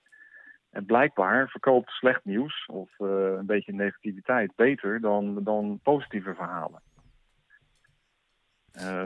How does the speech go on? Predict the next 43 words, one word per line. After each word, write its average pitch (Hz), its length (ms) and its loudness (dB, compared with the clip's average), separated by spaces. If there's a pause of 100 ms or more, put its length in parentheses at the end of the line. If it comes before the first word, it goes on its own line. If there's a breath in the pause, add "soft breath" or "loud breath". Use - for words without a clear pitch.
(140)
dus 98 180 -8
ja, 117 280 2
ook 127 220 2
de 113 60 -4
media 117 440 4
heeft 117 220 2
misschien 120 360 -4
een 110 120 0
ander 131 360 0
soort 113 340 2
van 101 200 -6
werkmodel 101 600 2
nodig. 110 460 -4 (580)
Eh, 92 260 -10
en 90 400 -10
gelukkig - 360 -4
zijn 123 180 0
er 110 80 4
ook 107 80 2
hele 110 180 2
goede 131 280 -2
voorbeelden. 95 560 0
Ik 104 60 -14
heb 87 120 -12
gisteravond 90 600 -10
bijvoorbeeld 90 320 -6
een 92 60 -10
uitzending 92 480 -6
van 90 140 -14
V 98 160 -4
P - 60 -14
R 95 120 -8
O 95 160 -4
Tegenlicht 104 480 -4
gekeken. - 460 -8 (1040 loud breath)
Echt 101 240 -10
prachtige 107 500 -2
verhalen 95 460 0
over 92 200 -4
de 95 100 -10
toepassing 95 480 -6
van 92 120 -10
zonne-energie. 98 720 -6